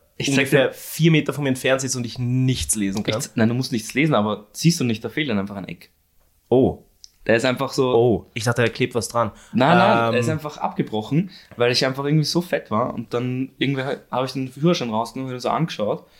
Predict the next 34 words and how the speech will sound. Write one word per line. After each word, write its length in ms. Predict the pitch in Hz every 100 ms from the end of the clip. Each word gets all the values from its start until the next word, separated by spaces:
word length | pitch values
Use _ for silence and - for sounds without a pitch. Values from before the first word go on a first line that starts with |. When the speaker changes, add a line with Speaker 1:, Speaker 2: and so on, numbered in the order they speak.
| _ _ _ _ _ _
Speaker 1:
und 180 | 131 135
irgendwer 260 | 135 139 135
hat 40 |
gesagt, 240 | - -
"Hast 140 | 131 -
du 60 |
einen 60 | 127
Hunger?" 220 | 139 165
Ich 100 | 139
so, 100 | -
"Ja, 100 | 117
fix", 320 | 131 - 170 127
und 60 |
dann 60 | 127
habe 60 | 127
ich 40 |
so 80 | 113
abbissen 640 | 120 - 117 - 151 - - - -
und 140 | 107
dann 80 | 127
ist 260 | 123 - _ -
ewig 360 | 147 202 165
lang 380 | 139 131 147 147
so 220 | 143 127
ein 160 | 127 120
Ding 200 | 160 170
dran 220 | 165 107
gehangen 400 | 113 107 110 123
und 80 | 120
jetzt 180 | 113 113
ist 120 | 110
es 160 | 110 -
seit 160 | -
kurzem, 440 | 131 123 - 113